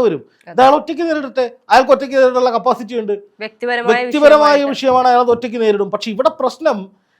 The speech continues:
Speaker 1: ഈ മാധ്യമങ്ങൾ ഇത്രമാത്രം ചർച്ച ചെയ്യാനായിട്ട് ഇവിടെ എന്താണ് സംഭവിച്ചതെന്നുള്ളതാണ്. ഇപ്പൊ കേരളം മുഴുവൻ വലിയ ബ്ലോക്ക്, ഹൈവേകളിൽ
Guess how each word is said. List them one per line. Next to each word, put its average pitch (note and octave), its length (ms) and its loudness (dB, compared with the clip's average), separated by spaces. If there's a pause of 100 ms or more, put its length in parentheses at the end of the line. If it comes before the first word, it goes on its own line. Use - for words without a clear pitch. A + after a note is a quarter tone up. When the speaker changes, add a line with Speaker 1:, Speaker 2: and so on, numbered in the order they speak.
(120)
Speaker 1:
ഈ F3 140 -6 (160)
മാധ്യമങ്ങൾ D4 600 -4
ഇത്രമാത്രം C#4+ 520 -2 (140)
ചർച്ച A#3 240 -2 (120)
ചെയ്യാനായിട്ട് C4 460 -4
ഇവിടെ B3 140 -6 (200)
എന്താണ് C4 400 -2 (100)
സംഭവിച്ചതെന്നുള്ളതാണ്. A#3+ 880 -4 (580)
ഇപ്പൊ B3 100 -2 (120)
കേരളം C4 420 6
മുഴുവൻ F#3 320 0 (100)
വലിയ F#3 260 -2 (140)
ബ്ലോക്ക്, D3 460 -4 (180)
ഹൈവേകളിൽ D#3 580 -4